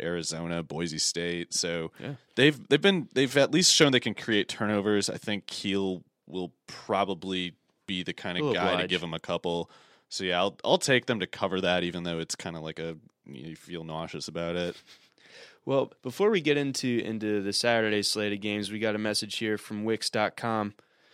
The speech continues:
Speaker 2: Need a website? Why not do it yourself with Wix dot com? No matter what business you're in, Wix dot com has something for you. Used by more than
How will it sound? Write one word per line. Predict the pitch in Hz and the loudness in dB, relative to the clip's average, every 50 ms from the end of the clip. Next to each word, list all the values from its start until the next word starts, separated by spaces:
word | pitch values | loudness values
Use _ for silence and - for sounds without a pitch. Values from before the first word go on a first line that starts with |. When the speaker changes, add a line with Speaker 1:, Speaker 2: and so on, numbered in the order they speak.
| - - - _ - | -20 -20 -20 _ -2
Speaker 2:
Need | 156 160 170 | 2 4 6
a | 165 | 6
website? | 139 143 156 160 - - 208 214 208 - - _ _ _ _ _ - | 6 6 4 4 4 4 4 4 4 2 0 _ _ _ _ _ -2
Why | - 135 | 0 4
not | 151 160 156 151 | 4 4 4 4
do | 160 160 160 | 4 4 4
it | 156 | 4
yourself | 143 143 - - 160 156 143 - | 4 2 2 4 4 2 2 0
with | 123 113 | -4 -4
Wix | 120 139 139 - - | -2 -2 0 0 0
dot | - 139 127 120 | 2 2 2 2
com? | - - 147 147 123 87 95 - _ _ _ _ _ _ _ _ _ _ - | 2 -2 -2 -2 -2 -2 -4 -8 _ _ _ _ _ _ _ _ _ _ -6
No | - 135 143 | -2 0 2
matter | 156 151 156 160 160 151 | 4 4 6 6 6 8
what | 156 170 165 - | 6 6 6 6
business | 160 151 135 135 131 123 - - | 4 4 4 4 2 0 2 2
you're | 113 107 | 2 0
in, | 104 104 101 98 - _ _ _ _ | 2 0 -2 -4 -6 _ _ _ _
Wix | - 143 170 - - | 0 0 0 2 4
dot | - 160 151 - | 4 4 4 4
com | - 135 131 127 123 | 2 0 2 2 2
has | 113 - | 2 2
something | - 127 123 113 - 117 101 | 2 2 0 0 -2 -6 -8
for | - - 107 | -6 -6 -4
you. | 101 101 92 82 80 _ _ _ _ _ _ _ _ _ _ _ _ _ | -2 0 0 -2 -2 _ _ _ _ _ _ _ _ _ _ _ _ _
Used | - 151 202 185 175 | -2 -2 -2 0 4
by | 196 180 170 | 6 6 6
more | 156 147 143 147 143 | 6 6 6 6 6
than | 135 123 117 | 6 4 0